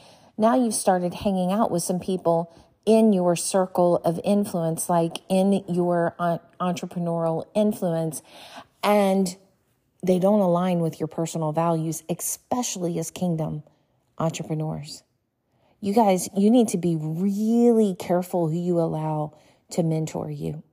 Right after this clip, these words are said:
You need to be really careful who you put in your inner circle. Now, let me explain this. We are to have great influence. We are to speak to the large crowds.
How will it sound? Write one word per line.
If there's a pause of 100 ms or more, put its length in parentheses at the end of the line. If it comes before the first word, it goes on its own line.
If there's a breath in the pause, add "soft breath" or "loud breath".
(640 loud breath)
You
need
to
be
really
careful
who
you
put
in
your
inner
circle. (840 loud breath)
Now,
let
me
explain
this. (120)
We
are
to
have
great
influence.
We
are (380 loud breath)
to (160 soft breath)
speak
to
the
large
crowds.